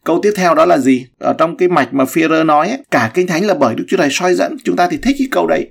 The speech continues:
nhưng mà cái chính cái câu trước ấy, đó là soi dẫn đi đâu? Soi dẫn ấy, đó là bởi lời tiên tri của Kinh Thánh, chứ không phải là làm nhiều phép lạ hơn, cứ tin gì thì được đấy. Tôi đang nói ở trong cái mạch này, chúng ta hiểu cho đúng nha. Nó không có gì sai khi chúng ta học để mà cầu nguyện với Chúa,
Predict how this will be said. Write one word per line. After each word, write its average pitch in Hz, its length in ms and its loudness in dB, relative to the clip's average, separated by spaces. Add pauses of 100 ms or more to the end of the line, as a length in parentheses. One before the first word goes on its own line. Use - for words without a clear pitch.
nhưng 208 120 -4
mà - 40 -6
cái 165 140 -6
chính 226 200 0
cái 262 100 -2
câu 208 200 0
trước 254 180 0
ấy, - 100 -6
đó 190 200 -2
là - 120 -6 (200)
soi 190 260 0
dẫn 190 160 0
đi 202 100 -4
đâu? 196 380 2
Soi 190 220 0
dẫn - 180 0
ấy, 262 120 -2
đó 185 140 2
là 180 200 2
bởi 147 220 0
lời 165 260 4
tiên - 120 -2
tri 220 80 -2
của 147 180 0
Kinh 190 140 0
Thánh, 180 320 -4
chứ - 80 -2
không 240 120 -4
phải 180 100 0
là 135 100 4
làm 151 260 2
nhiều 165 120 0
phép - 180 -2
lạ - 240 -2
hơn, 180 260 -2
cứ 180 120 -2
tin 208 280 -2
gì 170 260 4
thì 165 60 0
được 151 180 -2
đấy. - 260 -2 (220)
Tôi 147 80 0
đang 147 160 2
nói 139 140 2
ở 151 60 0
trong 135 140 -2
cái 156 100 -6
mạch 143 220 -4
này, 117 140 -4
chúng 135 100 -6
ta 143 80 0
hiểu 131 280 0
cho 120 80 -4
đúng 120 220 0
nha. 165 180 -4 (200)
Nó 147 100 -2
không 175 160 -2
có 185 80 0
gì 160 160 4
sai 147 260 0
khi 143 180 -2
chúng 143 100 -2
ta 147 80 0
học 127 280 -6
để 107 140 -2
mà 104 100 -4
cầu 113 220 -2
nguyện 120 260 0
với 135 140 0
Chúa, 131 280 -2